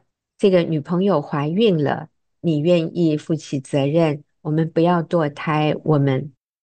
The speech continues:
把孩子生下来，我们就去办合法的结婚，这样可以吗？哇，还好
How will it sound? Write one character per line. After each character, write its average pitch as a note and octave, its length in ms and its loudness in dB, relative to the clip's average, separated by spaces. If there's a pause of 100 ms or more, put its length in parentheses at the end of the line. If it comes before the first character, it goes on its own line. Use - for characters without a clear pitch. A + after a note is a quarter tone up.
(140)
把 D#3+ 100 -2
孩 D3 160 0
子 D#3 120 -2
生 E3+ 260 -2
下 D#3 280 0
来， D3+ 280 -6
我 D3+ 100 -2
们 C#3+ 280 -6
就 D#3 440 2 (480)
去 - 220 -2
办 D#3+ 380 0
合 D#3 200 0
法 E3 280 -2
的 B2+ 280 -4
结 C#3 240 0
婚， E3+ 400 0 (520)
这 G#3+ 80 0
样 F#3 140 2
可 - 160 0
以 D#3 120 0
吗？ C#3 300 -4 (240)
哇， F3 380 2
还 F3 280 -2
好 - 380 0